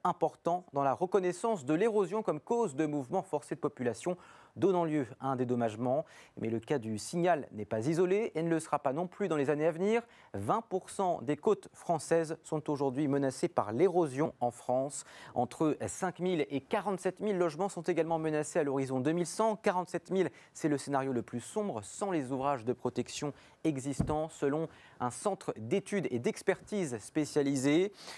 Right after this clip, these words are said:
Une valeur immobilière qui serait donc comprise entre huit cents millions d'euros et huit milliards d'euros. Et puis cent cinquante-huit mille,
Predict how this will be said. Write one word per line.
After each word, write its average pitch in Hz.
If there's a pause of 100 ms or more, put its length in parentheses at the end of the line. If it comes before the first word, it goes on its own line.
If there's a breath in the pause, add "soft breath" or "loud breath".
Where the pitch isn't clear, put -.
(240 loud breath)
Une 151
valeur 143
immobilière 135
qui 135
serait 135
donc 131
comprise 131
entre 135
huit 123
cents -
millions 151
d'euros 143
et 175
huit 143
milliards 143
d'euros. 127
Et 135
puis -
cent 214
cinquante-huit 143
mille, 156